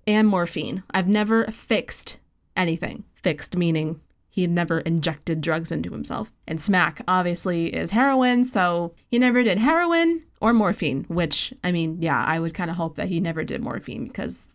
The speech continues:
that's a s-, very serious, very serious drug right there. So, in nineteen seventy-five, during the Hawkwind North American tour, Lemmy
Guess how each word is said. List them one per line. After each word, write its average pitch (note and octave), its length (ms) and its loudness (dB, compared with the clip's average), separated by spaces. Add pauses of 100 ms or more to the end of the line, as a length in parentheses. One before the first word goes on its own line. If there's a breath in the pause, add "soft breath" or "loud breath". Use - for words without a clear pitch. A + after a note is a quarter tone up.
(140)
that's F3 320 -2
a - 20 -2
s-, D#3 140 -6
very E3 340 0
serious, D#3+ 960 -2 (240)
very D#3 340 -2
serious - 480 -8
drug - 260 -10
right - 180 -10
there. G#2 260 -8 (120)
So, C4+ 600 2 (320)
in B3 160 8
nineteen E4+ 420 2
seventy-five, G3+ 880 0
during A3 360 6
the G3 240 2
Hawkwind A3 580 2
North G3+ 300 0
American F3 420 2
tour, F3 480 0
Lemmy A#3+ 580 2